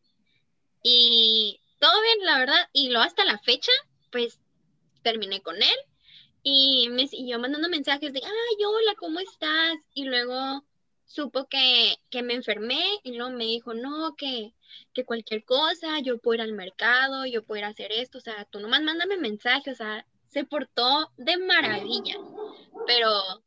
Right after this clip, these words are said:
sí fue, pues, eh, la primera vez que lo conoces, sí es, entras en pánico, la verdad. Por más buena onda que sea, es como el momento.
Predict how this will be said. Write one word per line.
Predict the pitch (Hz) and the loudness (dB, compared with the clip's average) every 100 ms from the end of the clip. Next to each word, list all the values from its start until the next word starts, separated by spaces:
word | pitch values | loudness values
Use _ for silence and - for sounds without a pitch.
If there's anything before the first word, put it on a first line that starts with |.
| _ _ - | _ _ -4
sí | 233 226 220 - | 0 2 2 0
fue, | 220 214 214 208 226 _ _ _ _ _ | -2 0 2 -2 -6 _ _ _ _ _
pues, | - 277 - | -4 -2 2
eh, | 262 | 6
la | 254 | 6
primera | 269 254 233 254 | 4 0 4 6
vez | 370 403 | 6 4
que | 381 | 0
lo | 302 | 2
conoces, | 208 240 349 370 | 0 0 -2 -4
sí | 247 233 | 2 4
es, | 247 - _ _ _ - | 4 0 _ _ _ -8
entras | 262 247 349 | -2 0 0
en | 226 | -2
pánico, | 196 185 208 - 190 | -2 0 -2 -6 -6
la | 208 | -4
verdad. | 175 170 214 214 - | -4 -6 -10 -10 0
Por | 240 | 2
más | 220 233 | 4 2
buena | 269 269 | 2 2
onda | 277 302 | 2 0
que | 254 | -2
sea, | - 254 285 | 0 4 4
es | 269 - | 4 0
como | 294 330 | 0 2
el | |
momento. | 247 185 185 180 - - | 2 -4 -8 -8 -14 -20